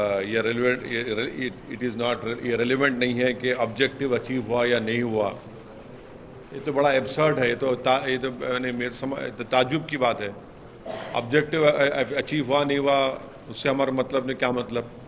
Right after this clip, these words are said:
अगर आप कोई काम कर रहे हैं, ये सरकार ने, प्रधानमंत्री ने, अ, वज़ीर आज़म ने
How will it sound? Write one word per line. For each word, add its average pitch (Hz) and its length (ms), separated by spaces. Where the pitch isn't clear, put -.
अगर 123 180
आप 131 180
कोई 139 120
काम 123 320
कर 127 160
रहे 117 200
हैं, 104 180
ये 127 100
सरकार 123 500
ने, 120 220
प्रधानमंत्री 117 760
ने, 110 200
अ, 117 240
वज़ीर 117 360
आज़म 113 300
ने 107 440